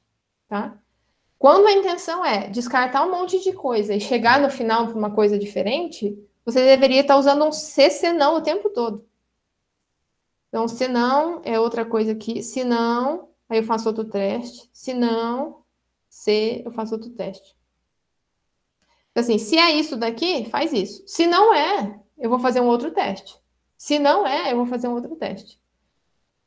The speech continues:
Por fim, esse senão que vai estar aqui agora, essa construção é uma coisa só agora. Então, o último senão que vai estar aqui embaixo vai ser justamente nada do que veio antes funcionou, tá? E aí essa, essa,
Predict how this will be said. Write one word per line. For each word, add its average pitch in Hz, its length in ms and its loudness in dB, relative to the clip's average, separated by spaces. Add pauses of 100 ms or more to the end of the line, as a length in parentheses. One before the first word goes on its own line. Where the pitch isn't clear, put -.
(120)
Por 427 180 10
fim, 330 560 0
esse 262 220 0
senão 269 380 2
que 240 100 -4
vai 226 140 2
estar 226 220 0
aqui 208 180 0
agora, 269 280 4
essa 269 300 6
construção 269 480 0
é 247 60 2
uma 294 160 2
coisa 302 240 0
só 302 220 -4
agora. 175 420 -6 (1040)
Então, 226 240 0
o 320 160 6
último 311 360 4
senão 240 380 0
que 226 120 -2
vai 208 160 -2
estar 208 140 -6
aqui 196 220 -8
embaixo 196 600 -6 (520)
vai 247 220 4
ser 254 220 4
justamente 254 640 2
nada 247 460 4
do 285 120 2
que 302 120 -4
veio 294 240 4
antes 262 180 -4
funcionou, 285 640 -6 (120)
tá? 196 200 -4
E 233 120 2
aí 220 420 4
essa, 370 200 0 (200)
essa, 277 640 -4